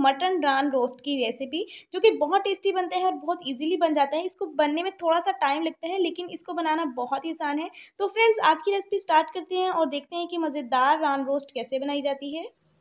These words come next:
फ्रेंड्स, अगर आपने मेरे चैनल गुल फूड सीक्रेट को सब्सक्राइब नहीं किया हुआ, तो मेरे चैनल को सब्सक्राइब कर लें और बेल आइकन को प्रेस करना मत भूलिएगा। इससे ये होगा कि मेरे आने वाली हर न्यू वीडियो का नोटिफिकेशन सबसे पहले आप तक पहुंचेगा।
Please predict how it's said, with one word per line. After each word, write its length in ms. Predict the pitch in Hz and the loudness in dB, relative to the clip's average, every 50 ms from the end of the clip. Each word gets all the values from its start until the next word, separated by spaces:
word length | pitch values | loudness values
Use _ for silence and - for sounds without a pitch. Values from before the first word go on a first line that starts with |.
| _ _ - | _ _ -2
फ्रेंड्स, 420 | 349 320 320 320 330 349 339 - - - | 0 2 2 2 0 -2 -4 -8 -6 -4
अगर 200 | 240 247 320 440 | -2 2 4 4
आपने 300 | 480 480 480 466 427 427 | 4 4 2 0 -2 0
मेरे 200 | 427 415 403 427 | 0 2 0 0
चैनल 320 | 427 427 392 392 403 403 392 | 2 2 2 2 2 0 0
गुल 180 | 302 320 320 | -2 -4 -8
फूड 220 | 320 - 330 320 294 | -8 -6 -8 -8 -6
सीक्रेट 320 | - 302 285 269 269 269 - | -6 -8 -6 -6 -8 -4 -2
को 80 | 302 320 | 0 2
सब्सक्राइब 560 | 320 311 285 - - - 277 269 262 254 226 | 2 2 0 0 -2 2 4 4 4 2 0
नहीं 200 | 262 285 320 370 370 | -2 -2 -2 -2 2
किया 180 | 381 392 349 | 2 4 4
हुआ, 300 | 359 381 370 349 339 339 339 | 6 6 6 6 6 4 2
तो 140 | 339 330 | 2 0
मेरे 160 | 302 277 254 254 | 2 2 2 2
चैनल 220 | 254 262 247 240 | 4 4 2 2
को 120 | 233 247 262 | 2 2 2
सब्सक्राइब 500 | 262 269 240 - - - 269 254 302 - - | 2 2 0 0 0 2 4 4 4 2 2
कर 160 | - 370 349 349 | 2 4 4 4
लें 300 | 339 339 339 339 330 - | 4 4 4 4 2 2
और 180 | - - 247 240 | 2 2 2 2
बेल 220 | 240 285 311 415 | 4 2 4 4
आइकन 240 | 453 440 453 427 403 | 4 4 2 2 -2
को 120 | 403 427 403 | -2 -2 0
प्रेस 200 | - 349 349 359 - - | 2 2 2 2 2 2
करना 280 | 339 320 339 359 392 415 | 2 4 4 4 4 4
मत 220 | 381 294 285 277 254 254 | 6 4 4 2 2 -4
भूलिएगा। 440 | 294 269 240 254 240 226 226 226 220 - - | -6 -2 2 4 4 4 6 4 2 2 2
इससे 220 | - 339 - 453 440 | -2 2 6 6 8
ये 160 | 403 440 440 | 8 8 8
होगा 280 | 427 427 370 381 392 403 | 6 6 6 6 6 4
कि 120 | 403 403 | 4 2
मेरे 200 | 339 302 285 285 | -2 0 2 4
आने 200 | 285 285 269 269 | 4 4 4 2
वाली 160 | 269 262 262 302 | 0 0 0 2
हर 200 | 320 349 403 453 | 4 4 4 4
न्यू 180 | 466 453 427 | 4 4 4
वीडियो 240 | 392 370 294 320 320 | 2 2 0 0 -2
का 120 | 320 330 320 | 0 0 2
नोटिफिकेशन 800 | 302 269 254 294 285 277 302 294 - 254 269 - 302 302 320 381 | 2 2 0 0 -4 -6 -4 0 0 0 0 2 0 -2 -2 0
सबसे 340 | 381 427 415 415 - 427 392 | 2 2 2 4 4 0 2
पहले 360 | - 277 294 285 277 294 359 | 2 4 4 4 4 4 2
आप 360 | - - - - 320 - - - | 2 0 2 2 2 2 0 -2
तक 140 | 320 330 - - | -6 -4 -2 0
पहुंचेगा। 440 | 294 294 247 247 247 240 220 208 | 0 0 0 0 -2 0 0 0